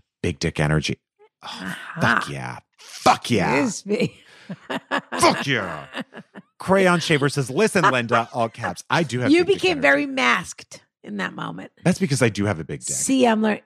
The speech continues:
Speaker 2: Excuse me. That's fine. Thank you. You're welcome.
Speaker 1: <laughs>
Speaker 2: Congratulations. Moving on.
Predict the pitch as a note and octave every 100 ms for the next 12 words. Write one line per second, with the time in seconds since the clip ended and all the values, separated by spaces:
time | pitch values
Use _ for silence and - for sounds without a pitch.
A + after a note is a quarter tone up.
0 | _ - - G4+ C#4+ D#4 C#4 - A3+ D#4
1 | - C4+ G3 F3+ F#3 - - E4 C#4+ D4
2 | C4+ B3+ D4+ C#4+ G#3+ F#3+ A#3+ A3+ C4 A3+
3 | G3+ A3+ F#3+ E3 D#3 - - A#3+ A3 G3+
4 | F3 D#3